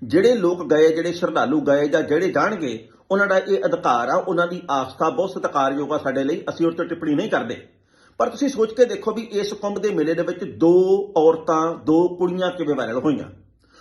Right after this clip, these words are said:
ਉਹਦੇ ਵਿੱਚ ਇੱਕ ਮੋਨਾਲੀਜ਼ਾ, ਉਹ ਮੋਨਾਲੀਜ਼ਾ ਜਿਹੜੀ ਕਿ ਵੱਖ-ਵੱਖ ਥਾਵਾਂ ਦੇ ਉੱਤੇ ਜਾ ਕੇ ਮਾਲਾ ਵੇਚਦੀ ਆ, ਤੇ ਅੱਜ ਕੱਲ੍ਹ ਪੰਜਾਬੀ ਮੀਡੀਆ ਤੋਂ ਲੈ ਕੇ ਗੈਰ ਪੰਜਾਬੀ ਤੱਕ ਮੋਨਾਲੀਜ਼ਾ, ਮੋਨਾਲੀਜ਼ਾ, ਉਹਦੀਆਂ ਨੀਲੀਆਂ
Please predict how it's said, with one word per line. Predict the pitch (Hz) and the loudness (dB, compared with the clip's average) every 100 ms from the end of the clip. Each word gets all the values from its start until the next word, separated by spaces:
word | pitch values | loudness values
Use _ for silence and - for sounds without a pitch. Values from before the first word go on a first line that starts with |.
| - | -2
ਉਹਦੇ | 214 233 | 4 4
ਵਿੱਚ | 233 | 4
ਇੱਕ | 247 208 - 214 | 0 0 -4 -4
ਮੋਨਾਲੀਜ਼ਾ, | 180 160 160 147 135 113 - - _ _ _ - | 2 4 4 2 0 -4 -6 -14 _ _ _ 4
ਉਹ | 254 233 | 6 4
ਮੋਨਾਲੀਜ਼ਾ | 196 196 202 196 202 | 0 0 0 -2 -2
ਜਿਹੜੀ | - 196 | -2 -4
ਕਿ | 196 202 | -4 -2
ਵੱਖ-ਵੱਖ | 147 - 156 170 - | -2 -2 -4 -6 -2
ਥਾਵਾਂ | 135 147 | -2 0
ਦੇ | 151 160 | -2 -4
ਉੱਤੇ | 165 170 | -4 -2
ਜਾ | 170 135 127 | 0 -2 -2
ਕੇ | 160 | -2
ਮਾਲਾ | 143 120 120 135 | 0 0 0 -2
ਵੇਚਦੀ | 147 151 160 180 | -2 -4 -4 -2
ਆ, | 185 185 - _ _ - | -2 -4 -20 _ _ 2
ਤੇ | - 190 | 2 2
ਅੱਜ | 190 | -2
ਕੱਲ੍ਹ | 196 226 | -2 -4
ਪੰਜਾਬੀ | - 196 175 170 202 | -4 -2 0 0 -4
ਮੀਡੀਆ | 196 202 208 | -8 -6 -6
ਤੋਂ | 185 196 | -4 -4
ਲੈ | 156 | -4
ਕੇ | 151 180 143 | -4 -6 -4
ਗੈਰ | 139 147 | -2 -2
ਪੰਜਾਬੀ | - 160 147 156 | -4 -2 -2 -2
ਤੱਕ | 165 165 | -4 -4
ਮੋਨਾਲੀਜ਼ਾ, | 156 143 151 156 151 156 | -2 0 0 0 0 0
ਮੋਨਾਲੀਜ਼ਾ, | 156 143 151 156 147 156 | 0 -2 0 0 0 0
ਉਹਦੀਆਂ | 160 139 143 | 0 -2 -2
ਨੀਲੀਆਂ | 143 131 131 139 | 0 0 0 -2